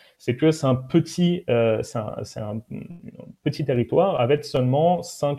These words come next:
environ cinq millions et demi d'habitants. Et ces cinq millions et demi d'habitants sont répartis entre trois provinces qui,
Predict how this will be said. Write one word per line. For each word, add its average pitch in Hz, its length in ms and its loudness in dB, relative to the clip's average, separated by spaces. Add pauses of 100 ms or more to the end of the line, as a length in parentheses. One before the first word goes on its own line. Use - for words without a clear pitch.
environ 123 300 -2
cinq - 340 -4
millions 135 300 -2
et 131 60 -2
demi 131 180 0
d'habitants. 123 380 -6 (360)
Et - 80 -6
ces - 120 -6
cinq 156 220 0
millions 139 300 2
et 135 40 2
demi 131 180 4
d'habitants 117 340 2
sont 185 200 -2
répartis 127 340 -2
entre 131 240 -4
trois - 240 -2
provinces 147 580 -2 (140)
qui, 110 400 -6